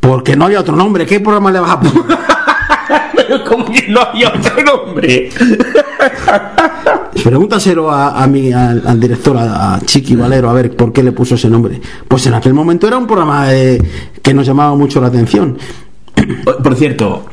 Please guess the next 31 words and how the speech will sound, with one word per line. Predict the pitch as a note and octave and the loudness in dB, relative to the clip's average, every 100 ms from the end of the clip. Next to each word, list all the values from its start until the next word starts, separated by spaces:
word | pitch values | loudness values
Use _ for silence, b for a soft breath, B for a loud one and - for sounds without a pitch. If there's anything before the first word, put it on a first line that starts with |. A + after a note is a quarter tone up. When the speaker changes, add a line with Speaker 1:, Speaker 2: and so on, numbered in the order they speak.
| - - - | -16 -16 -8
Speaker 2:
a | G2 | -2
mí | A#2 | 2
me | |
Speaker 1:
Además | B2 A#2 | 2 2
Speaker 2:
acabo | A#2 | 2
de | D3 | 2
Speaker 1:
era, | E3+ | 2
Speaker 2:
acordar. | D#3 C3+ | 0 0
Speaker 1:
eh, | C3 | 0
teníamos | B2 B2+ C#3+ - | 2 2 0 0
una, | C#3 C3 B2 | 2 2 2
una | B2 A#2+ A2+ G#2+ F#2+ G#2+ - B B B B B - | 2 2 0 -2 -4 -8 -10 B B B B B -2
Speaker 2:
Ángel, | B2+ A#2+ G#2 F#2+ - - | 0 0 0 0 -4 -4
Speaker 1:
¿Qué? | A#2+ A2+ - - | -2 -2 -6 -2
Speaker 2:
cuéntame | C#3 D3 B2+ A#2 B2 D#3 - - - - - | 0 0 0 2 0 -2 -10 -18 -18 -18 -6
cómo | C3+ C3 C3 | -2 0 2
era | B2 | 2
vuestra | A#2+ A2+ G#2+ G2+ | 0 0 0 0
técnica | A2+ A#2+ A2+ | 0 2 0
de | G#2 | 0
acoso | G#2 A#2 B2 | 0 0 0
y | G#2+ | 0
derribo | G#2 G#2 G#2 A2 | 0 0 2 2
para | - G#2+ | 2 0
entrevistar | G#2+ G2+ G2 A#2+ B2 | 0 0 0 0 0
a | |
según | - A2 A#2+ | 2 0 2
qué | A#2 | 0
personas | A2 - A2 | 0 0 0
por | - F#2+ | 0 -2
teléfono. | E2 C2+ - | -2 -4 -8